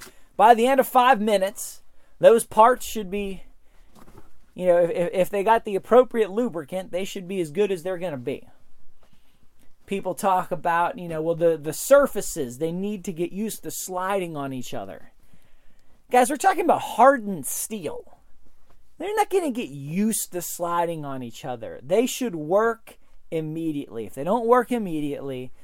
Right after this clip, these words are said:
there's a problem. You should contact the manufacturer. This whole break-in thing, it is, it's ridiculous.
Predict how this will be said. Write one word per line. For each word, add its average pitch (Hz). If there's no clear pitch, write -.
there's 156
a 202
problem. 139
You 147
should 147
contact 127
the 120
manufacturer. 110
This 196
whole 240
break-in 185
thing, 127
it 185
is, 156
it's 214
ridiculous. 190